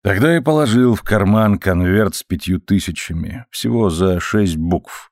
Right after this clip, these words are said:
за подпись «А. Чурин», утвердившую договор с бригадой художников-оформителей жилого квартала, положенный на мой стол Кузенцовым.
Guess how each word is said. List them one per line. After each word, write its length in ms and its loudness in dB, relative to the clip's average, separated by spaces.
за 160 0
подпись 640 -2
«А. 220 2
Чурин», 580 -2
утвердившую 680 0
договор 480 2
с 60 0
бригадой 400 2
художников-оформителей 1300 -2
жилого 380 -2
квартала, 640 -4
положенный 560 2
на 120 4
мой 220 4
стол 340 0
Кузенцовым. 880 -2